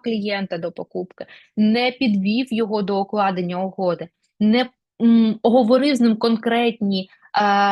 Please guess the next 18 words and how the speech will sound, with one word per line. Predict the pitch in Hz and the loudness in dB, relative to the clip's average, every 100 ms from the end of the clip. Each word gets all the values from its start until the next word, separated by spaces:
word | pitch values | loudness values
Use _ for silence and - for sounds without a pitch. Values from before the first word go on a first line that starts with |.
| 196 | 2
м, | 196 196 196 196 185 185 175 185 135 _ | 0 -2 -4 -4 -6 -8 -8 -10 -12 _
підсумки, | 240 262 - - 202 190 185 | 2 2 0 -2 -2 -2 -2
так, | 208 240 - | -2 -2 -6
цієї | 202 196 202 | -4 0 -2
зустрічі, | 175 220 220 - 175 190 | -2 -4 -2 -6 -6 -8
конкретні | - 196 220 233 214 | -4 -2 -2 -2 -2
кроки, | 202 214 233 226 | -4 -2 -2 -2
які | 190 180 | -4 -6
подальше | 185 185 185 190 - 175 | -8 -2 0 -2 -4 -8
будемо | 175 180 180 170 | -8 -8 -8 -6
робити, | 170 170 226 254 196 | -6 -4 -4 -4 -10
терміни, | - 214 220 190 170 165 | -2 0 0 -2 -6 -10
дедлайни. | 165 190 190 185 190 180 165 | -8 -4 -2 0 0 -2 -6
Він | 170 | -10
просто | 170 233 277 247 | -2 -2 -2 -6
цього | 208 185 | -4 -4
не | 185 185 202 | -4 -4 -4
зробив. | 190 180 180 | -4 -4 -6